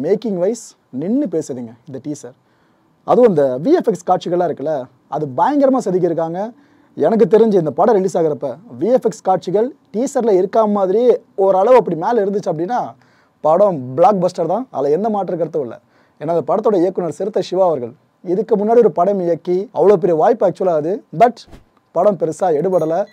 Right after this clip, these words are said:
உடனே பல பேர் பேச ஆரம்பிச்சாங்க, அவ்வளவுதான் சிறுத்தை சிவா காலின்ட்டு. ஆனா நான் யாரு அப்படின்றத as a மேக்கரா என்னால ப்ரூவ் பண்ண முடியும்னு இந்த டீசர் மூலமா நம்மளுக்கு தெளிவா சொல்லியிருக்காருங்க. பீடிக்கு ரொம்ப போடுறேன்னு நினைக்காதீங்க, டீசரை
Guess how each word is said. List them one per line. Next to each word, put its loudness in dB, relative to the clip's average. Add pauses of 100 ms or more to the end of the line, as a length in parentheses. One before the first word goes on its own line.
(380)
உடனே 4 (100)
பல 4
பேர் 2
பேச 2
ஆரம்பிச்சாங்க, -6 (200)
அவ்வளவுதான் 2 (120)
சிறுத்தை -4
சிவா -2
காலின்ட்டு. -6 (580)
ஆனா -2
நான் -2
யாரு 6
அப்படின்றத -2 (260)
as -8 (100)
a -8
மேக்கரா 2 (460)
என்னால 2 (100)
ப்ரூவ் 0
பண்ண -2
முடியும்னு -2 (220)
இந்த -6
டீசர் -2
மூலமா 0
நம்மளுக்கு -6
தெளிவா 2
சொல்லியிருக்காருங்க. -10 (540)
பீடிக்கு 4
ரொம்ப 0
போடுறேன்னு 2
நினைக்காதீங்க, -2 (300)
டீசரை -2